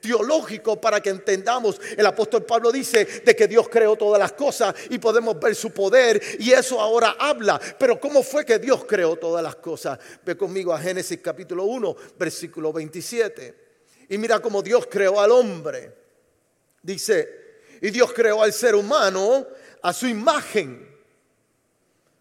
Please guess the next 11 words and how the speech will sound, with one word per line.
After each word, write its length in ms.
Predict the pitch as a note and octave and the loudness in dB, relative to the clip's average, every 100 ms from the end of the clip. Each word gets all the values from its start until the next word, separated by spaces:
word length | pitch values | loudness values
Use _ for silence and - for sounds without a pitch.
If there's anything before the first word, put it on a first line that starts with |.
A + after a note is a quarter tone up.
| _ _ _ _ _ _ - | _ _ _ _ _ _ 0
Lo 180 | G#3 | 0
creó 340 | - G3+ G3 A3 | 4 2 4 4
a 40 | |
imagen 380 | A#3+ A#3+ G#3 A#3+ | 2 0 0 2
de 140 | A#3 | 2
Dios. 720 | G#3+ C#4+ C4+ - - - - _ _ _ _ _ _ _ _ _ _ - | 2 0 0 -2 -10 -12 -16 _ _ _ _ _ _ _ _ _ _ 2
Hombre 760 | A3 C#4 E4 C#4 E4 F4+ E4 - - _ _ _ _ _ _ - | 6 6 4 -2 0 0 -2 -10 -20 _ _ _ _ _ _ -4
y 500 | A#3+ D4+ F4 E4+ D#4 - - _ _ _ _ _ _ _ _ _ _ _ _ _ _ _ _ | 0 4 2 2 -4 -14 -20 _ _ _ _ _ _ _ _ _ _ _ _ _ _ _ _
mujer 1160 | F#3+ C#4+ A3 G3 B3+ A#3+ G3 F3 E3 - _ _ | -2 0 2 2 4 4 2 -2 -10 -16 _ _
los 260 | F#3+ G#3+ - | 0 0 0
creó. 500 | G3+ F#3 E3 C3 | 0 2 0 -2